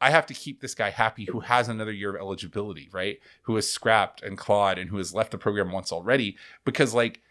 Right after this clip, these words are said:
I want him on the team next year willing to be the backup, right?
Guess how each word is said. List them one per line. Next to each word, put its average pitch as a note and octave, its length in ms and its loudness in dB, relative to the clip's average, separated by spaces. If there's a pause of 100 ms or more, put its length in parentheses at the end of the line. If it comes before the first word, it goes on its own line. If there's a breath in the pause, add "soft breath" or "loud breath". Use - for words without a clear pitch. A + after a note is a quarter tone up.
(500)
I C#3+ 160 6
want B2 300 0
him C3+ 180 -4
on A#2 240 -2
the G#2 60 -4
team A#2+ 300 -2
next B2 300 0
year G#2+ 140 0
willing A2 420 4
to A2+ 160 0
be G#2 160 -4
the F#2+ 140 -4
backup, F2 560 -2 (420)
right? G2 280 0